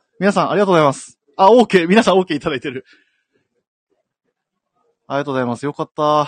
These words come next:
すいません。何度もちょっとお手間をおかけしました。あ、グラマラス。あ、ありがとうございます。すいません。皆さん、こんにちは。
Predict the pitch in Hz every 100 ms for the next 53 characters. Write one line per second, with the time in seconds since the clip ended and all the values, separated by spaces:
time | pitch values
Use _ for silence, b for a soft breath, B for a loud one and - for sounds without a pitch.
0 | - - 180 196 196 202 196 180 180 165
1 | 156 160 - 147 - - 135 143 165 147
2 | 131 135 143 147 135 - 160 151 143 196
3 | 180 143 - 156 185 175 151 127 - _
4 | _ _ _ _ 185 156 131 - 180 190
5 | 175 143 185 175 170 160